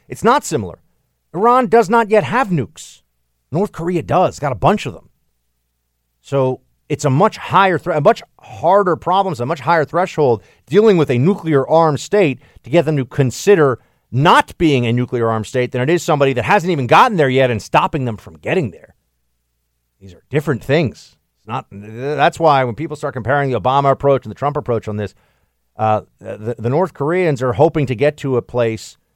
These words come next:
where they'd be able to fire a missile with a nuclear payload on it that could detonate in the, on the U S mainland in the lower forty-eight. It can already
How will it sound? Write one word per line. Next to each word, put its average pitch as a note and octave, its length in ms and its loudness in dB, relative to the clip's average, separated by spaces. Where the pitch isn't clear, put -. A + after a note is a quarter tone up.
where B2+ 340 0
they'd C#3 240 0
be C3+ 160 -2
able C3 240 0
to A2+ 140 -8
fire C3 500 -2
a A#2 120 -4
missile A#2 440 -2
with G#2+ 160 -6
a G#2 80 -6
nuclear A#2+ 640 -4
payload C3+ 500 -2
on F2+ 180 -8
it - 160 -10
that A2 120 -8
could A#2 140 -8
detonate A#2+ 640 -4
in A2+ 140 -4
the, A2 240 -6
on B2 120 0
the A2+ 100 -4
U B2 200 -2
S - 140 -6
mainland A#2+ 580 -4
in F#2+ 100 -18
the F#2 40 -16
lower A#2+ 240 -4
forty-eight. C3 540 -6
It - 60 -20
can A2+ 100 -10
already C3 420 -4